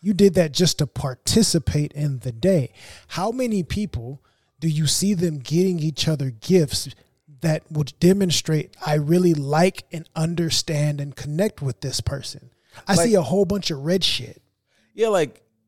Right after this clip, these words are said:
Speaker 2: you could honestly, and that's another thing too, two things. So one, young people conversation, 'cause I've, when I, when I look at people, like, be like, "Well, bitch, you thirty-seven, like, acting nuts out here."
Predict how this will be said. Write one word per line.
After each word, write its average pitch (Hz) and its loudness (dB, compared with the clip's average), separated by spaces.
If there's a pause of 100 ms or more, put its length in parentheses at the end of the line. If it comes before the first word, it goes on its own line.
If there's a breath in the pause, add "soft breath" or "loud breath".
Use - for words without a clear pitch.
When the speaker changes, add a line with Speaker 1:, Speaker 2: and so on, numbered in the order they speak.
(240)
Speaker 2:
you 226 -12
could - -10
honestly, 135 -2
and 123 -4
that's 196 -2
another 117 -6
thing 107 -8
too, 107 -8
two 170 -2
things. 82 -12
So - -4
one, 117 -2
young 127 -8
people 92 -10
conversation, 90 -12
'cause 110 -4
I've, 120 0 (160)
when 110 -8
I, 107 -6
when 107 -6
I 107 -4
look 127 -6
at 117 -18
people, 104 -8
like, 98 -8
be 107 -6
like, 90 -10 (260)
"Well, 160 -14
bitch, 302 -20
you - -20
thirty-seven, 135 -8
like, 92 -10 (520)
acting 113 -8
nuts - -4
out 98 -4
here." 92 -8